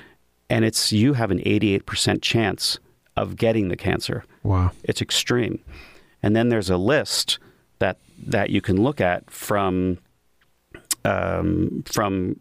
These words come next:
Speaker 1: stomach cancer all the way down to renal cancer, dozens of different kinds of cancer you can get just from this mutation in your gene.
Speaker 2: And, and you lost, you lost your mom at an early,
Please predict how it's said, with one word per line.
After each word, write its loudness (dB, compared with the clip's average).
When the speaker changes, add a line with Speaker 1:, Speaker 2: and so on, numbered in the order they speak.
Speaker 1:
stomach -2
cancer 0
all 2
the 2
way 2
down 0
to 0
renal 2
cancer, -2
dozens 0
of -4
different -2
kinds -2
of -10
cancer 0
you 2
can 0
get -2
just 0
from 0
this -2
mutation 2
in 2
your 2
gene. 0
Speaker 2:
And, 2
and 2
you 4
lost, -2
you 4
lost 0
your 2
mom 2
at 0
an 2
early, 2